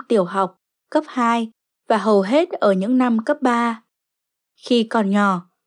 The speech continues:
tôi không chấp trước vào điểm số hay thứ hạng trong lớp. Tuy nhiên, lên cấp hai, tôi bị động tâm trước lời khen của giáo viên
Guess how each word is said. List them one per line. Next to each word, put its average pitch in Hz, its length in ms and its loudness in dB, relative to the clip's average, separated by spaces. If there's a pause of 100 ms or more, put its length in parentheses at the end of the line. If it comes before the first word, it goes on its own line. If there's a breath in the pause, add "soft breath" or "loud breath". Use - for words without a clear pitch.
(100)
tôi 226 100 0
không 233 260 2
chấp 302 200 -4
trước 349 320 0
vào 226 160 2
điểm 185 200 0
số 202 540 2
hay 226 360 0
thứ 214 120 -2
hạng 240 300 0
trong 214 200 -2
lớp. 294 260 4 (760)
Tuy 226 120 2
nhiên, 214 380 4 (180)
lên 226 240 2
cấp 311 160 0
hai, 233 400 0 (360)
tôi 214 120 2
bị 202 220 2
động 190 280 -2
tâm 240 300 0
trước 330 200 -2
lời 220 200 2
khen 277 380 0
của 190 120 2
giáo 190 240 -4
viên 247 360 2